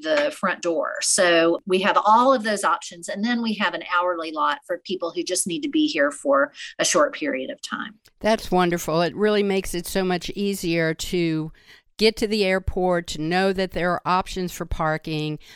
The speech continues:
Speaker 2: to go through and arrive early. And Tina, tell us again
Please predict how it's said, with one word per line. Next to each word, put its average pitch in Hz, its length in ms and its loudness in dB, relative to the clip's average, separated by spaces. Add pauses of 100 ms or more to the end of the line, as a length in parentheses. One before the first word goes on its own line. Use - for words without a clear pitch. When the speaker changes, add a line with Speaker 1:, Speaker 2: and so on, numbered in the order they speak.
(160)
Speaker 2:
to 156 80 -6
go 196 320 2
through 180 800 0 (100)
and 147 320 -2
arrive 185 480 2
early. 175 520 0 (260)
And 220 120 -2
Tina, 311 280 0
tell 285 200 0
us 277 160 0
again 226 540 2